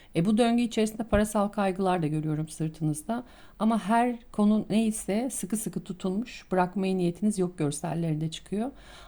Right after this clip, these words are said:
Aslında ana hatlarıyla bireysel bir fal olsa derim ki elinizde bir erkek çocuk var.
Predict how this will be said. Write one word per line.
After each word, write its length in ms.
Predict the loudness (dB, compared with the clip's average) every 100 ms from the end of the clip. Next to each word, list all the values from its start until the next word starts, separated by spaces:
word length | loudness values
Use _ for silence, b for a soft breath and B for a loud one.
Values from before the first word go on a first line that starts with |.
| -2
Aslında 380 | 0 4 4 6
ana 260 | 4 4
hatlarıyla 540 | 0 0 0 2 2 2
bireysel 460 | 0 0 0 0
bir 60 | 0
fal 200 | 0 0
olsa 340 | 0 0 0
derim 240 | 2 0 -2
ki 120 | -4
elinizde 440 | -2 0 0 -2
bir 80 | -2
erkek 340 | -2 -2 -4 -4
çocuk 380 | -4 -6 -4
var. 260 | -2 -2 -6